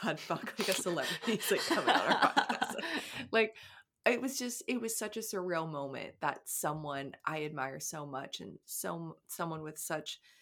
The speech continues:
Speaker 1: success in their careers coming from the same place that I came from,
Speaker 2: Mm-hmm.
Speaker 1: uh, was willing to talk to me. And I just, I admire Yadika so much. And so that, that was a,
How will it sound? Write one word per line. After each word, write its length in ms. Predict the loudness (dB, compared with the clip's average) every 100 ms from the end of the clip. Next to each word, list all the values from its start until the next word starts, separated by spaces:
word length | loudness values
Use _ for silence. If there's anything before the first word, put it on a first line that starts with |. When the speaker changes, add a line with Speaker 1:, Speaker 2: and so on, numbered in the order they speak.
| _ -6
Speaker 1:
success 600 | -4 -2 2 2 2 -4
in 120 | -4
their 300 | -4 -4 -6
careers 840 | -8 -6 -4 -2 -2 -2 -2 -2 -4 -4
coming 400 | -4 -2 -2 -4
from 340 | -4 -4 -6
the 120 | -8
same 340 | -6 -6 -6 -8
place 320 | -8 -8 -6
that 120 | -2
I 160 | -2 -2
came 280 | -6 -12 -8
from, 400 | -4 -4 -4 -6 0
Speaker 2:
Mm-hmm. 420 | 0 0 -4 2
Speaker 1:
uh, 440 | 4 4 4 2 0 -8 _ _ _ _ _ _ _ _
was 560 | -6 -2 0 -2 -6 -10 -14 -2
willing 340 | 2 2 0
to 120 | -8
talk 280 | -4 -4 -4
to 120 | -8
me. 260 | -8 -6 -4
And 280 | -6 -8 -14 _ 2
I 160 | 4
just, 460 | 4 -2 -4 -8 -14 _ _ _ _ _
I 160 | 0 0
admire 580 | 0 -2 0 0 -2 -6 0
Yadika 360 | 0 0 -6
so 220 | -4 -4
much. 280 | -4 -4 -4
And 100 | -4
so 100 | -2
that, 240 | 2 2 2
that 160 | 0
was 140 | 0
a, 120 | -4